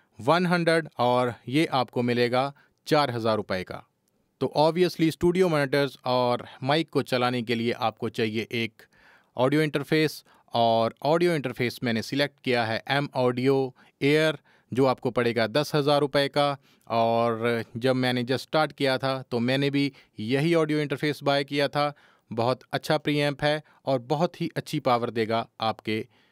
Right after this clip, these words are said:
स्टूडियो मॉनिटर्स को। तो इसके बाद रह जाते हैं सिर्फ दो प्रोडक्ट्स, और वो बिल्कुल ऑप्शनल हैं, और मैं बताऊंगा कि किनको वो चीज़ें लेनी चाहिए और किनको वो चीज़ें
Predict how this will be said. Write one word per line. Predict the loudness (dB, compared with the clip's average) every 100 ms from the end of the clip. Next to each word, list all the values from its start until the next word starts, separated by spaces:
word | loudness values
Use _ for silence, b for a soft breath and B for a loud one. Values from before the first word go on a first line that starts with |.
| _
स्टूडियो | -6 -2 0 0 0 -6 -4
मॉनिटर्स | 0 0 0 -4
को। | -8 -14 -14 _ _ _ _ _ -8
तो | -6
इसके | -2 0
बाद | 2 2 2
रह | -2 0
जाते | 0 -2 -2
हैं | -4 -2
सिर्फ | -2 -4 -6
दो | 0 0
प्रोडक्ट्स, | 2 2 2 0 -2 -18 -20 b b -2
और | 0 2 0
वो | 0 2 2
बिल्कुल | 0 0 -2 0
ऑप्शनल | -2 -2 -2 0 2
हैं, | 2 0 -2 -8 b b -4
और | 0 2 2 -2 -2
मैं | -4 -2
बताऊंगा | 0 0 0 0 -2
कि | -6
किनको | -4 -4 0 0 0 -4 b b -4
वो | -4
चीज़ें | -2 -4 -2 -2
लेनी | 0 0 0
चाहिए | 0 -2 -2 -4 -4
और | -6 -2
किनको | -4 0 0
वो | 0 -2
चीज़ें | -4 -4 -6